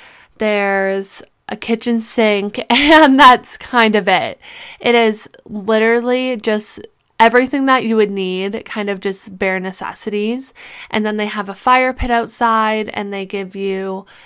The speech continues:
some coloring stuff that you can do. And it was probably one of my favorite things that we have ever done. We just completely unplugged from the outside world, and we did puzzles, and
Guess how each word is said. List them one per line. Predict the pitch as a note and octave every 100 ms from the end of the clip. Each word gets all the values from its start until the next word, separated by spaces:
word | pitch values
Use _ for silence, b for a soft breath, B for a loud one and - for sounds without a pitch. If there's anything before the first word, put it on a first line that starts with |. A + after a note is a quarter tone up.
| B B
some | - F#3+
coloring | F#3+ - C4 C4 C4+ C4 C4 C4
stuff | - B3 A#3+ A3+
that | A#3+
you | B3 A#3+
can | B3 A#3+ A3+
do. | A#3+ A3+ A3 A3 A3 A3 A3 B B B
And | - A3 G#3+ G#3 G3+ G3+ - _ b -
it | C4
was | B3
probably | - A#3 A3 C4
one | D4+
of | E4 D4+
my | C#4 B3+ -
favorite | - - G#3+ G3+ G#3+ G#3+
things | - G#3 G3
that | A3
we | G#3
have | G3+
ever | F#3+ G3
done. | F#3+ G3 G3+ A3+ B B A#3
We | A#3
just | A#3 -
completely | B3 - A3+ - D#4+ -
unplugged | A3 A3 - G3+ G3 G3
from | - A3 G#3 G#3 -
the | G#3+
outside | - G3+ G#3+ G#3 G3
world, | G3 F#3+ F#3+ G#3 -
and | G#3+
we | G#3 G3+ G3+
did | F#3+ G3
puzzles, | - - A#3+ A#3+ A#3+ A#3 A#3+ - B B B
and | - G#3+ G3+ G3 G3